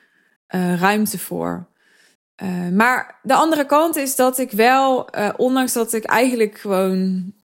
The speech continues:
ja, ik heb nooit dat label gekregen, maar ik ben wel echt depressief geweest in dat jaar, als ik daarop terugkijk.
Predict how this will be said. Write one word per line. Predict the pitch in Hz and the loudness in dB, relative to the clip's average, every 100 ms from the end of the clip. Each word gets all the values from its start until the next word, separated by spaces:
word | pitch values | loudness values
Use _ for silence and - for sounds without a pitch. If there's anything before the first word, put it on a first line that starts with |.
| _ _ _ _ _ _ _ _ | _ _ _ _ _ _ _ _
ja, | 180 180 165 | 0 2 2
ik | 165 | -2
heb | 185 | -2
nooit | 190 185 | 0 0
dat | 190 | -2
label | 185 185 214 214 | 2 4 4 2
gekregen, | - 196 202 202 | -2 0 0 2
maar | 185 185 | 2 2
ik | 180 | 0
ben | 185 | -2
wel | 185 175 | 0 -2
echt | - 180 - - - _ _ _ _ | -2 -6 -10 -14 -16 _ _ _ _
depressief | - 190 - 185 226 233 | -2 -2 -2 -4 -2 -2
geweest | - 233 233 254 - | -2 2 4 4 2
in | 226 226 | 0 2
dat | 226 220 | 2 2
jaar, | 208 220 262 | 4 4 2
als | 214 | -2
ik | 220 | -6
daarop | 208 202 196 | -4 -4 -4
terugkijk. | - 220 - 196 202 262 269 | -8 -10 -4 0 0 0 -6